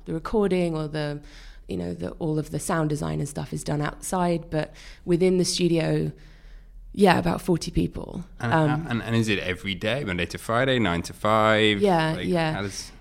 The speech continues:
Speaker 1: It's, it's nine to five, but it's, you usually, you know, you're commissioned to make, to do a series of, say, like, fifty-two episodes.
Speaker 2: Mm-hmm.
Speaker 1: Um,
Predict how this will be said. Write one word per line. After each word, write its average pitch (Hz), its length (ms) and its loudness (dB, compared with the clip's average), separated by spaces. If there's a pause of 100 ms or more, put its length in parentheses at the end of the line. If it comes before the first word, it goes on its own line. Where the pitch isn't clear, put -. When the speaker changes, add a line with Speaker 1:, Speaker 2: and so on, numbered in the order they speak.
Speaker 1:
It's, 220 340 0
it's - 340 0 (200)
nine 220 220 4
to 208 80 -4
five, 170 480 2
but 175 100 2
it's, - 520 -4
you 185 140 0
usually, 185 600 2
you 180 100 -2
know, 165 80 0
you're 165 140 0
commissioned 175 640 -2
to 165 200 -2 (160)
make, 160 400 -4 (140)
to - 100 -8
do 165 140 -2
a 156 60 -2
series 160 360 -2
of, 147 120 -6
say, 147 220 -6
like, - 260 -12
fifty-two 165 460 -6
episodes. 156 580 -8 (200)
Speaker 2:
Mm-hmm. 87 220 -8
Speaker 1:
Um, 165 380 -2